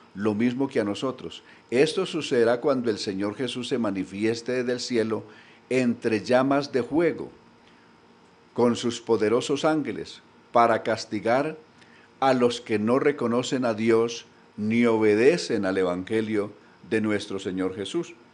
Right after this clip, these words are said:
Ellos sufrirán el castigo". Aquí consiste, aquí describe cuál es el castigo. El castigo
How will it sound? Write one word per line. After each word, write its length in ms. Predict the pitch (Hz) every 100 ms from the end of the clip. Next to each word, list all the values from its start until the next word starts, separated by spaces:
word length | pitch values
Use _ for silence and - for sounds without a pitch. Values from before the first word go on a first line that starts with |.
| _ _ _ _ _ - - _ -
Ellos 520 | 135 170 175 190 -
sufrirán 580 | 151 107 120 120 123 147
el 280 | 156 156 -
castigo". 920 | 135 117 - - _ 190 135 98 76
Aquí 300 | 69 92 -
consiste, 560 | 139 156 143 143 120 107
aquí 220 | 98 -
describe 460 | 131 127 - 123 117
cuál 180 | 123 117
es 60 |
el 80 | 107
castigo. 360 | 98 - 87 - _ - - - - - - - - -
El 280 | 139 143
castigo 840 | 143 131 - - 170 175 175 170 165